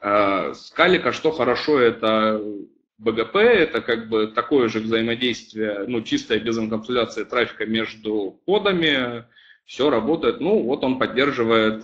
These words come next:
сетевые политики. Единственное, да, минус калика, э, A P Tables, тот самый. То есть, как бы, все эти сетевые политики, естественно, ну, не из воздуха берутся, это A P Tables правила, и он там приносит просто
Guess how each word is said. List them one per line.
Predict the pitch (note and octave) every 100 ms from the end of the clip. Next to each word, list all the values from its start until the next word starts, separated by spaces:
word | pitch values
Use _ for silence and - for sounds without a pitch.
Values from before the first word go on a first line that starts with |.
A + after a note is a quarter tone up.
| G#2+
сетевые | - C3 C3 B2
политики. | B2 F#3 - A#2
Единственное, | A2+ E3 B2+ A2+
да, | A2+ G#2+
минус | A2+ C3+ A2+ - -
калика, | C3+ C3+ - A2+ A2+ A2+ G#2+ - _ _ _ _ A#2+
э, | A2 G#2+ G#2 G#2 G2+ - _ C#3
A | C3
P | B2
Tables, | B2 A#2 A2 F#2 - _ -
тот | B2+
самый. | - G#2+ G2+ F2 - _ -
То | G2+
есть, | F2+ -
как | - G#2+
бы, | G2
все | - D3
эти | -
сетевые | - - C3 B2+
политики, | A2+ C#3 F#3 - B2
естественно, | G#2+ A2 D3 - A#2+ A#2+ A2+ A2 G#2+ F#2 A2+ - _
ну, | A#2
не | A2 A2
из | A#2
воздуха | B2 - A2
берутся, | A2 D3+ G3+ -
это | A#2 A2
A | G#2
P | -
Tables | - A2 G#2+ -
правила, | C#3 F3 D#3+ A#2+ A2
и | A2 A2+
он | A2 G#2+
там | G#2 - _
приносит | A#2 A2+ C#3 D3 -
просто | A#2 A#2 - A2+